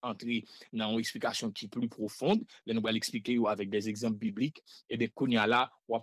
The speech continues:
capable, ouais, un témoignage personnel, et qui va aller changer la vie l'autre monde, ça t'a capable de dire monde qui n'a rencontré, à monde qui dans zone côté où il y a, monde qui côté où a évolué, à.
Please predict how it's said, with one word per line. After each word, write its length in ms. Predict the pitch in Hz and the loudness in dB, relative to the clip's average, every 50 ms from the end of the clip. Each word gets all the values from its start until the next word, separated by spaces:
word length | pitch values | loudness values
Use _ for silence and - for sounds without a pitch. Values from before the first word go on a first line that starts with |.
| - | -2
capable, 380 | - 117 113 113 120 117 117 110 | -2 -2 0 0 -2 -4 -4 -4
ouais, 280 | 107 110 120 147 156 131 | -4 -2 0 0 0 0
un 80 | 117 | -2
témoignage 600 | 110 - - 135 120 110 107 107 110 110 101 - - | -6 -6 -4 -2 -2 -2 -2 -2 -2 -4 -4 -6 -8
personnel, 720 | _ - 170 147 139 - - 123 113 104 104 113 135 - - - - _ - | _ 0 2 2 2 0 -2 -2 -2 -4 -4 -8 -10 -12 -16 -20 -20 _ -8
et 60 | 147 | -6
qui 120 | 139 - 202 | -4 0 2
va 100 | 202 196 | 4 4
aller 120 | 190 180 | 4 2
changer 400 | 160 - - 156 139 120 139 151 | 0 -2 -4 -6 -6 -4 -2 0
la 240 | 131 117 113 107 101 | 0 0 0 -2 -4
vie 200 | 92 95 135 143 | -4 -4 -4 -2
l'autre 220 | 127 120 107 92 - | -2 -2 -4 -4 -4
monde, 420 | 117 117 117 113 110 113 120 127 117 - - - _ | -4 -4 -2 -2 -2 -2 -2 -4 -6 -12 -18 -20 _
ça 160 | - - - - | -6 -4 0 0
t'a 100 | 113 107 | 2 2
capable 300 | 104 107 107 110 110 107 | 2 2 2 0 0 0
de 40 | |
dire 140 | 107 120 120 | 0 0 2
monde 180 | 117 117 113 110 | 2 2 2 0
qui 120 | 101 113 | 0 0
n'a 80 | 113 110 | 0 0
rencontré, 540 | 110 - - 120 107 - 120 123 120 113 113 | 0 0 -2 -2 -2 0 0 2 4 4 6
à 140 | 110 110 110 | 4 4 4
monde 260 | 110 110 107 107 107 | 2 0 0 -2 -2
qui 140 | 104 - 113 | -2 0 0
dans 180 | 110 110 104 | 0 0 0
zone 320 | 104 98 101 123 120 117 104 | -2 0 2 2 2 2 2
côté 240 | - 117 107 - 110 | -2 -4 -4 -2 -2
où 120 | 101 101 | -2 -2
il 240 | 98 107 113 113 110 | 2 2 4 4 4
y 60 | 107 | 4
a, 140 | 104 101 98 - - - - | 2 2 0 -4 -12 -12 -4
monde 180 | 117 113 113 110 | -2 0 0 0
qui 140 | - 110 98 | -2 -4 -6
côté 260 | 104 104 101 - 123 | -6 -4 0 2 4
où 80 | 110 | 4
a 100 | 107 101 98 - - | 4 4 2 2 0
évolué, 640 | 120 107 92 98 101 95 90 101 123 131 123 113 101 | 0 0 0 -2 -4 -4 0 2 4 4 4 4 2
à. 120 | 82 - | 0 -4